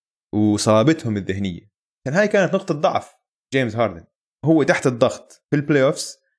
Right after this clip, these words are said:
ما بيلعب لعبه، ما بيظهر بمستواه اللي بيظهر فيه خلال الموسم. فأنت لما تلاحظ هاي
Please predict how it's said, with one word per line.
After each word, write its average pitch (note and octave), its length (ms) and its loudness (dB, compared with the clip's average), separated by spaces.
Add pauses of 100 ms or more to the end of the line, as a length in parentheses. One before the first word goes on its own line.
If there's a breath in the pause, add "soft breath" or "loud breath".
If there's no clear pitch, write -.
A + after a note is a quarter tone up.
(440)
ما B3 100 2
بيلعب F3 340 2
لعبه، F#2 280 0
ما D#3+ 160 2
بيظهر D3+ 300 2
بمستواه B2+ 640 0
اللي A#2 260 0
بيظهر B2+ 400 -2
فيه C#3+ 420 0
خلال A#2+ 300 0
الموسم. G2 400 -4 (840)
فأنت G3+ 280 2
لما A#2 220 0
تلاحظ C3+ 420 0
هاي B2+ 300 2